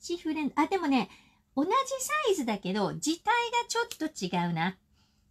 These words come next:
これなんだろう、タイプライターみたいな字体になってるんですけど、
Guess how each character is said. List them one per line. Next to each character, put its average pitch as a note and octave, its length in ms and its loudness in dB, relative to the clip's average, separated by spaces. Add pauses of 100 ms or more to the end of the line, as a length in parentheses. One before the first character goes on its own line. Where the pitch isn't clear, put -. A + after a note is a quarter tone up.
(120)
こ E4 120 -4
れ F4 140 -2
な F#4 140 2
ん F#4 100 0
だ D4 100 2
ろ F3+ 100 0
う、 E3+ 60 -4
タ E4+ 140 -2
イ G4+ 80 0
プ G#4+ 120 -6
ラ A4 140 4
イ A4 100 -2
タ F4 100 0
ー D4 80 2
み A#3+ 120 2
た G#3 140 0
い - 20 0
な F#3 160 0
字 F#3 160 -6
体 G#3+ 220 0
に G#3 120 0
な G3+ 140 -2
っ G3+ 40 -6
て - 180 -6
る E3 100 0
ん D#3 60 -6
で C#3+ 80 -4
す - 140 -12
け - 80 -8
ど、 D#3+ 420 0